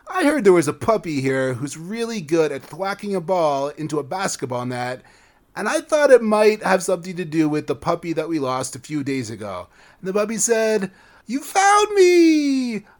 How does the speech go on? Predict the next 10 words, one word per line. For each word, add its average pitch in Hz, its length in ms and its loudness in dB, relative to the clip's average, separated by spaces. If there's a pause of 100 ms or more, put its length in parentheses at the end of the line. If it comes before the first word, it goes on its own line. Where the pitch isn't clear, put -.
(120)
Oh, 294 260 8
I'm 262 120 0
so 311 320 0
happy." 180 640 0 (340)
And 104 120 -14
the 110 60 -10
puppy 170 380 -2
hugged 165 260 -2
his 180 160 -2
owner, 110 460 -6